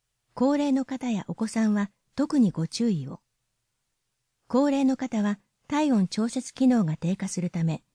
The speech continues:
熱中症にかかりやすく、症状が重症化しやすい傾向があります。さらに、暑さや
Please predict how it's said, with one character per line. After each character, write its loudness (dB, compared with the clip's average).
熱 0
中 0
症 0
に 4
か -4
か -2
り 0
や 0
す -14
く、 -6
症 2
状 0
が 2
重 -2
症 -2
化 -4
し -6
や -2
す -4
い 2
傾 -4
向 -2
が 0
あ 0
り -4
ま -4
す。 -14
さ 0
ら 4
に、 2
暑 -2
さ -8
や -4